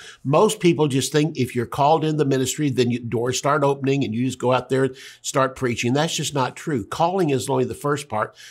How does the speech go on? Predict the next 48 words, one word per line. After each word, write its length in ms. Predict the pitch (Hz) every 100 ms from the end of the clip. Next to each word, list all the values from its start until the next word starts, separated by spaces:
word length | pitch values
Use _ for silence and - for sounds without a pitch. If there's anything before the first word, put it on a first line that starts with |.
| -
Paul 240 | - 143 131
also 320 | 147 147 131
mentions 340 | 117 113 98
something 360 | - 113 117 110
else, 200 | 110 -
separated 680 | - 202 202 104 107 113 113
out 80 | 110
of 60 |
the 80 | 110
gospel 520 | 104 110 107 - 110
of 140 | 123 104
God. 420 | 113 82 82 80 - - - -
And 240 | 120 131
so 200 | 127 151
when 160 | 131 135
you're 100 | 123
first 300 | 156 185 -
called 260 | 170 151 147
in 120 | 131
the 60 |
ministry, 580 | 127 151 151 - 123 127
there 260 | 127 123 120
is 160 | 123
no 160 | 165 147
open 320 | 120 - 104
doors. 260 | 95 92 90
It's 140 | 104
just 160 | 113 -
simply 240 | 127 127
the 60 | -
fact 280 | 123 120 123
you 80 |
know 120 | 113 120
you 180 | 127
have 120 | 113 104
a 40 |
calling. 500 | - 139 135 107 117 - - - - -
But 160 | 131
then 160 | 160 160
God 240 | 156 170
begins 260 | 170 151 151
to 60 | 135
look 220 | 139 135
at 180 | 127 -
you. 140 | 120
In 180 | 117 135
other 160 | 160 151
words, 320 | 131 135